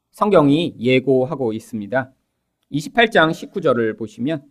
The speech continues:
여호와께서 이스라엘을 너와 함께 블레셋 사람들의 손에 넘기시리니 내일 너와 내 아들들이 나와 함께 있으리라.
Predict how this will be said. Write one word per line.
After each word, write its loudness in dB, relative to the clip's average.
여호와께서 6
이스라엘을 4
너와 4
함께 0
블레셋 -4
사람들의 -2
손에 -6
넘기시리니 -12
내일 4
너와 6
내 2
아들들이 -2
나와 2
함께 -8
있으리라. -14